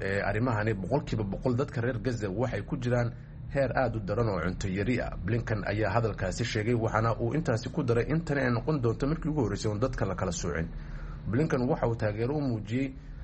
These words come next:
xaqa ay Israel u leedahay, buu yiri, inay isdifaacdo oo ay hubiso in weerar la mid ah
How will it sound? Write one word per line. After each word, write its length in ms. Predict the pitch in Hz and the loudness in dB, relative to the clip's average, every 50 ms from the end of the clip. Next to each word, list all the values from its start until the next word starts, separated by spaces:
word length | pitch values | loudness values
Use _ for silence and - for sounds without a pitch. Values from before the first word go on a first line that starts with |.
| - - - | -10 -4 0
xaqa 320 | - 170 175 - 139 120 - - | 0 0 2 2 0 0 0 0
ay 120 | 117 117 151 | -2 0 0
Israel 320 | 185 151 135 127 120 123 | 0 2 2 2 2 2
u 100 | 123 165 170 | 2 2 2
leedahay, 400 | 127 110 107 101 101 117 143 135 | 2 2 2 2 2 2 2 2
buu 160 | 113 98 98 | 0 -2 0
yiri, 220 | 110 123 143 147 | 0 0 2 2
inay 140 | 143 123 107 | 2 2 0
isdifaacdo 500 | 107 95 90 101 87 - 98 82 85 120 131 | 0 -2 -4 -4 -2 0 0 2 2 2 2
oo 80 | 117 101 | 2 2
ay 60 | 98 | 0
hubiso 440 | 95 85 98 90 98 92 - - 135 | 0 -2 -2 -4 -4 -2 -2 -2 0
in 180 | 127 131 127 113 | 0 0 0 2
weerar 320 | 117 131 143 113 117 117 - - | 2 2 2 2 0 -4 -2 0
la 120 | 139 170 | 2 2
mid 180 | 151 101 - - | 2 0 -2 -4
ah 140 | - - | -6 -8